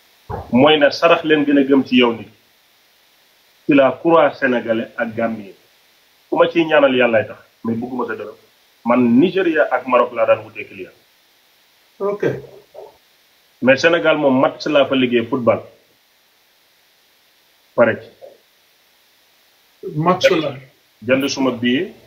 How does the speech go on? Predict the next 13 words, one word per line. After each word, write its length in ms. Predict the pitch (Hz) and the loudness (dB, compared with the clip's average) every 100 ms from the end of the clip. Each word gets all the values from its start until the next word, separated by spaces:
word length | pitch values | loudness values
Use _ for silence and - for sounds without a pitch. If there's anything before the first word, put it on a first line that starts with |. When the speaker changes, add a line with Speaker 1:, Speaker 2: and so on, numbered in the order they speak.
| _ | _
Speaker 1:
di 200 | 104 117 | -6 -2
dem 300 | 117 110 98 - - - - - _ _ _ _ _ _ _ - | 0 -2 -4 -12 -20 -20 -20 -20 _ _ _ _ _ _ _ -4
Nigeria, 600 | 120 120 127 127 135 - - | -2 0 2 2 0 -2 -10
di 100 | 117 | -2
dem 280 | 117 110 110 - _ _ _ _ _ _ | -2 -2 -10 -20 _ _ _ _ _ _
Afrique 300 | - 139 139 | -4 -2 -4
du 100 | 139 | -6
Sud, 200 | 131 - - 107 | -6 -10 -12 -10
di 80 | |
dem 240 | 110 113 110 | -4 -4 -4
Égypte, 360 | 131 165 170 - _ _ _ | -4 -4 -6 -12 _ _ _
di 80 | 107 | -4
dem 160 | 107 | -2